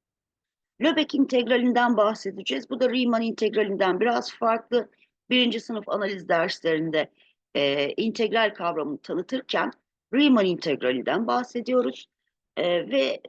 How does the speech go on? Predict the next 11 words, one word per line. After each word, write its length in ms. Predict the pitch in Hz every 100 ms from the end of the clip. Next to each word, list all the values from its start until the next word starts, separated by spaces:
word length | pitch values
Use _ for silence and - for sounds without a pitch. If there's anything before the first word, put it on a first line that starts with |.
| -
farklı 400 | - 262 254 285
integrallerin 680 | 247 240 226 208 202 185 -
olduğu 440 | 190 208 202 214
vurgusunu 540 | 190 170 170 - 277 285
genelde 440 | 254 175 147 247
yapıyoruz. 680 | 254 - 160 127 - - - _ _ _ _ _ _ -
E, 60 | 165 165 135 117 - - _ -
Löbek 340 | 285 269 -
integralinin, 920 | 208 214 214 127 165 160 165 262 - _ -
e, 380 | 160 135 - -
özelliklerinden 1000 | - 247 254 220 202 - 180 165 156 135